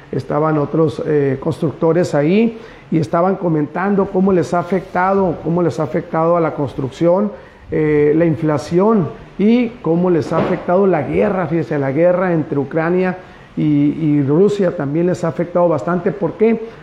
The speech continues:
Porque se ha incrementado, se ha incrementado el precio del acero,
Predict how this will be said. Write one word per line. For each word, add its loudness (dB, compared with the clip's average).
Porque 0
se -4
ha 0
incrementado, 0
se -8
ha 0
incrementado 0
el 0
precio 0
del 0
acero, 0